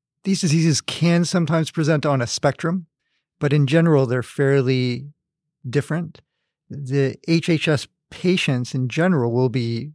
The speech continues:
more elderly. They will be type two rather than type one diabetics, but not always. And in contrast to D K, which tends to be of more abrupt and acute onset,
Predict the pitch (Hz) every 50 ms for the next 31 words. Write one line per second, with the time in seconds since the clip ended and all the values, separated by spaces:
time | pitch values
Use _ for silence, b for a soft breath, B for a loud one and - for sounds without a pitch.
0 | _ 151 135 135 131 127 123 123 131 127 127 120 123 120 117 127 143 190 185 _
1 | _ _ _ _ _ _ _ _ _ _ - 143 143 143 120 143 135 131 127 127
2 | - - - - 165 147 - - - - 151 147 139 151 151 135 131 131 135 127
3 | 117 127 120 120 120 - - 139 139 123 - - 165 175 175 135 131 127 113 113
4 | 104 - 110 113 123 156 196 - - - - - _ _ _ _ _ _ _ _
5 | _ _ _ - 156 160 160 160 135 117 117 117 117 117 156 185 - - _ _
6 | _ _ _ _ _ _ _ _ _ _ _ _ _ _ _ _ _ _ _ _
7 | _ _ _ _ _ _ - 165 165 170 170 165 143 - 185 208 196 190 208 196
8 | 180 160 - - 170 143 147 165 - - - 175 185 185 160 139 - - - -
9 | - 196 202 226 240 - - 202 151 147 143 139 135 135 123 120 135 127 120 139
10 | 143 135 135 123 117 104 95 - 143 151 165 160 - 135 117 113 - - - -
11 | 226 240 208 156 120 113 110 - - 123 120 117